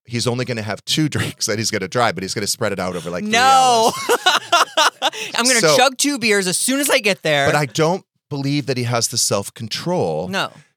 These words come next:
Speaker 1: to not drink. So I texted him, like, seven beer emojis, and I said, "Are you drinking?" And he's like, "I only had two." I said, "If you come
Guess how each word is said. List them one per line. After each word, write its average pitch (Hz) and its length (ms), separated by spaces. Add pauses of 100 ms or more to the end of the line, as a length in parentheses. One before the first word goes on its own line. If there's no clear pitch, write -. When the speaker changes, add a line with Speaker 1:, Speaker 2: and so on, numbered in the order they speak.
Speaker 1:
to - 120
not 107 280
drink. 156 360
So 127 280
I 117 140
texted - 440
him, 95 240
like, 92 300
seven 104 560
beer 90 260
emojis, 123 540
and 101 160
I 98 80
said, 98 340 (320)
"Are 92 80
you 101 160
drinking?" 127 480 (260)
And 107 120
he's 104 120
like, 101 240
"I 98 140
only 113 220
had 110 180
two." 101 300
I 90 100
said, 87 300 (340)
"If 87 180
you 87 280
come 143 260